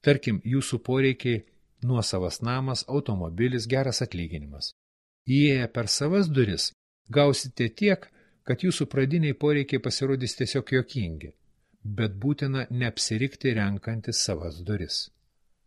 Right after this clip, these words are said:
Neskubėkite ir negailėkite laiko rinkdamiesi. Jei paskubėsite ir klaidingai pasirinksite, veltui iššvaistysite kur kas daugiau laiko ir pastangų.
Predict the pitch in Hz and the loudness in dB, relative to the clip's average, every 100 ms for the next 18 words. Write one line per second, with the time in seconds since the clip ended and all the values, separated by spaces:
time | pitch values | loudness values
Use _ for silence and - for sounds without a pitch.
0 | _ _ _ _ _ _ 117 143 - - | _ _ _ _ _ _ 2 2 4 2
1 | 139 165 170 160 160 143 - 156 151 156 | 2 2 2 0 0 -2 0 0 2 2
2 | 147 151 143 135 135 127 123 104 - 90 | 2 2 2 0 0 2 4 2 0 -2
3 | 95 90 76 78 78 - - - _ _ | -2 -2 -4 -8 -8 -10 -10 -16 _ _
4 | _ _ - 113 135 135 120 - 127 139 | _ _ -2 6 6 6 -2 -2 2 2
5 | - 127 117 110 117 113 139 196 143 - | 2 -2 -2 0 0 2 2 4 4 2
6 | 113 - 95 90 - - 82 - _ _ | 0 0 -2 -4 -8 -10 -10 -10 _ _
7 | - 107 147 165 170 160 - 139 127 - | -4 2 4 2 0 0 0 -2 -2 -2
8 | 131 - 123 - 107 - 165 135 143 127 | -4 -4 -6 -4 -4 0 0 4 2 4
9 | 127 110 95 90 107 107 110 - 110 107 | 2 2 -2 -2 -6 -4 -8 -4 -4 -4
10 | 78 | -6